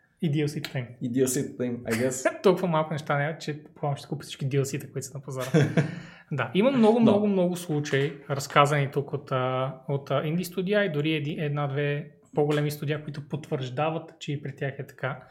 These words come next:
Speaker 1: когато изкарват, а, някаква игричка за, за сумите и за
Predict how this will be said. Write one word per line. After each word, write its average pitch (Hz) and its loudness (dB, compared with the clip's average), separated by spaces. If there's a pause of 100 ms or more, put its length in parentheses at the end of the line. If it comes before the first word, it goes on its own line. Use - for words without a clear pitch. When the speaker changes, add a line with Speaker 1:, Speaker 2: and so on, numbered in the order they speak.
(380)
Speaker 1:
когато 139 -2
изкарват, 131 -2
а, 131 -2
някаква 131 -6
игричка 127 -2
за, 131 -6
за 113 -8
сумите 214 -4
и 180 -2
за 127 -8